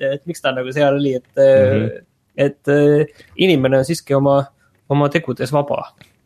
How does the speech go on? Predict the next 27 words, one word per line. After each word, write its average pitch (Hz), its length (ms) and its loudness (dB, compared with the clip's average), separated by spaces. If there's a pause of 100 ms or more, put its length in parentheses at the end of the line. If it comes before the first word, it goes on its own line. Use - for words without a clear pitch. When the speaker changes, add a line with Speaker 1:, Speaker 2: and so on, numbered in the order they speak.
Speaker 2:
Jah. 107 400 -4 (480)
Äh, 120 920 2 (380)
ja 131 220 2
üks 196 260 -2 (200)
huvitavam 139 580 2
sihuke 135 240 -2
üllatus, 165 520 -2
äh, 123 260 2
mida 127 260 0
enne 165 200 0
ei 113 60 0
olnud 110 140 -2
välja 175 180 0
kuulutatud, 113 400 -2
on, 117 280 0
ähm, 113 500 2 (580)
mäng 123 400 -4
nimega, 107 440 0 (600)
äh, 92 640 0 (560)
siis, - 480 -12
äh, 92 300 -2
oota, - 800 -10
mis 101 140 -12
selle - 160 -10
nimi 87 140 -8
nüüd 82 160 -6
oli? 90 120 -4